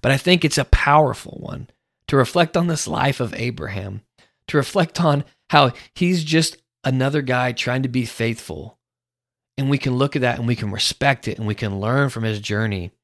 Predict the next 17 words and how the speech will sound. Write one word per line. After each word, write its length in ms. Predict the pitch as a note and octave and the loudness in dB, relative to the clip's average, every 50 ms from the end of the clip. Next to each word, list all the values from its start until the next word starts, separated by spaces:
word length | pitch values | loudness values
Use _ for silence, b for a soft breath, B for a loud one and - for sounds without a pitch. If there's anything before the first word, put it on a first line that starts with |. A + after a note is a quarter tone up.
| _ _ _ _ _ | _ _ _ _ _
and 80 | _ - | _ -10
we 100 | G#2+ G#2+ | -8 -6
can 180 | - A#2 A2 | -4 -4 -2
learn 180 | A2 A#2+ C3 C3+ | 0 0 0 0
from 140 | - - F#2 | -2 -4 -4
his 240 | G2+ A#2+ C3 C3 B2+ | 0 0 0 0 -2
experiences. 800 | B2+ - - - - G#2+ G2+ G2+ G2 F#2 - - G2+ G2+ - - - _ _ _ _ _ _ _ _ _ _ _ _ _ _ _ - | -4 -6 -8 -8 -6 -6 -6 -6 -6 -6 -8 -8 -8 -8 -8 -10 -12 _ _ _ _ _ _ _ _ _ _ _ _ _ _ _ -6
And 80 | G2 | -2
we 100 | A2 B2+ | -2 -2
can 180 | - - F3 D3 | -2 -2 -2 2
go 220 | B2 A#2+ G#2 F#2+ | 4 4 4 4
out 280 | F#2+ F#2+ F#2+ G2 - - - | 4 4 2 2 0 -4 -8
and 160 | A#2+ G2+ F#2+ | -8 -6 -4
we 100 | A2 A#2+ | -4 -2
can 220 | A#2 - B2+ G#2+ | -2 -2 -2 -2
live 140 | G2+ F#2+ - | -2 -2 -4
faithfully. 760 | - - F2+ F2+ F#2+ - - - C#2 - - - - - _ | -6 -8 -10 -10 -10 -12 -14 -14 -14 -14 -14 -16 -16 -18 _